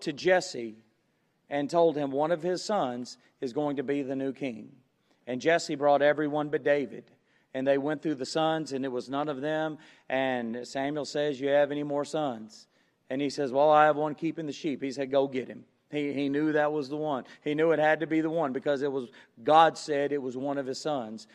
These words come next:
So he brought David, and David surely was the one, and they anointed him with oil. They anointed David with oil.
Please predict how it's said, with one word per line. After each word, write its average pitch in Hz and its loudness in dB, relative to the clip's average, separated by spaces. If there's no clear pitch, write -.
So 147 -2
he 135 -2
brought 156 2
David, 180 0
and 139 -4
David 156 2
surely 170 0
was 160 4
the 175 -2
one, 185 -2
and 156 -4
they 185 4
anointed 135 0
him 156 -2
with 135 0
oil. 135 4
They 139 2
anointed 165 0
David 165 2
with 139 0
oil. 135 0